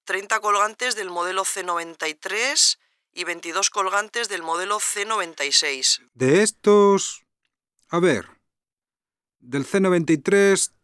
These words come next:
Speaker 2: tenemos, pero del C noventa y seis no queda ninguno. Los solicitamos la semana pasada y deben llegar pasado mañana. Se los podemos enviar la semana que viene.
Speaker 1: Vale,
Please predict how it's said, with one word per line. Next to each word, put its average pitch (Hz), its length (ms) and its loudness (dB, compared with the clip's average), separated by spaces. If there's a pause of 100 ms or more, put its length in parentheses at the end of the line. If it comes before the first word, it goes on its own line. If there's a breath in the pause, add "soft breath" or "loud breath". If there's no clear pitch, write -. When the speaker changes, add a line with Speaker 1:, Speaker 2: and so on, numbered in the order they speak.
(140)
Speaker 2:
tenemos, 170 480 2
pero 143 260 4
del 131 160 2
C - 140 0
noventa 151 340 2
y 127 60 4
seis 151 220 2
no 143 120 2
queda 151 220 2
ninguno. 151 460 2 (640)
Los 143 160 -2
solicitamos 180 640 4
la 151 80 4
semana 185 320 2
pasada 180 340 2
y 123 60 6
deben 139 280 4
llegar 131 500 0
pasado 135 420 0
mañana. 127 480 0 (720)
Se - 160 -4
los 165 140 2
podemos 180 360 4
enviar 135 320 4
la 127 80 2
semana 131 340 2
que 156 120 2
viene. 123 360 0 (600)
Speaker 1:
Vale, 185 400 -4